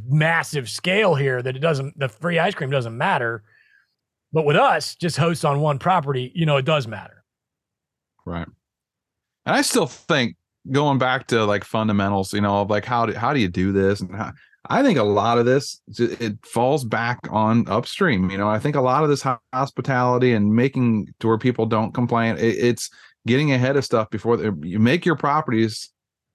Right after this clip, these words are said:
Speaker 2: to where they don't have any reason to complain. And if you strive to that all the time, and you and I have talked about this, we do it in our long terms. Uh, you know, if you make the place nice enough, you know, y-, y-, to where they don't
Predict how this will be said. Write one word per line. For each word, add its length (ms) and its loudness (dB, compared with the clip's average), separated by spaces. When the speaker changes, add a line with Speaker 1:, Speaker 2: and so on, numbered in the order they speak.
Speaker 2:
to 80 0
where 100 6
they 80 4
don't 200 2
have 200 0
any 120 0
reason 280 0
to 60 -4
complain. 460 -8
And 100 -4
if 100 -2
you 100 2
strive 440 -2
to 100 -2
that 180 2
all 140 0
the 40 -6
time, 220 0
and 240 2
you 100 4
and 80 2
I 60 0
have 100 -2
talked 240 0
about 200 0
this, 180 0
we 100 2
do 100 2
it 40 4
in 60 2
our 100 0
long 200 0
terms. 320 -10
Uh, 460 0
you 120 2
know, 140 4
if 120 -2
you 80 2
make 220 2
the 80 -2
place 540 0
nice 320 0
enough, 380 0
you 140 0
know, 180 0
y-, 380 -4
y-, 400 -4
to 80 -2
where 200 2
they 160 4
don't 360 -2